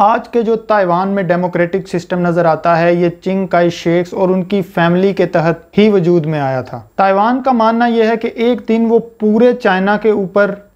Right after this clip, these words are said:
डेमोक्रेटिक सिस्टम जो है वो लागू करेगा और असल चाइना जो है वो ताइवान है, जबकि चाइना का मानना है कि ताइवान उसी का एक प्रोविंस का हिस्सा है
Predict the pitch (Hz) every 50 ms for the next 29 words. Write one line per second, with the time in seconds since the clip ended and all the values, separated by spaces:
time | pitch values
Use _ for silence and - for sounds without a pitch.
0 | - 170 139 180 185 196 202 202 202 - 180 185 180 - 214 202 - - 180 170
1 | - 196 185 185 180 185 180 190 175 160 175 190 202 190 180 180 170 185 180 180
2 | 180 165 170 165 156 160 156 - - _ - 190 202 - - - 220 208 220 -
3 | 240 226 233 180 - 196 185 190 196 196 185 185 180 175 185 180 175 185 185 185
4 | 185 - 180 170 160 147 143 143 147 143 139 120 127 123 120 - - 160 143 185
5 | 196 285 - 226 220 220 220 - 196 185 190 196 214 226 233 226 233 220 202 190
6 | 190 190 190 190 190 190 175 180 180 180 202 - - _ - 202 190 196 - -
7 | 202 190 190 185 185 196 208 214 214 247 - 269 240 208 - - - 240 240 226
8 | 240 233 226 214 208 208 208 - - 185 185 190 202 214 202 - - - 196 170
9 | 165 151 - - 165 165 156 160 156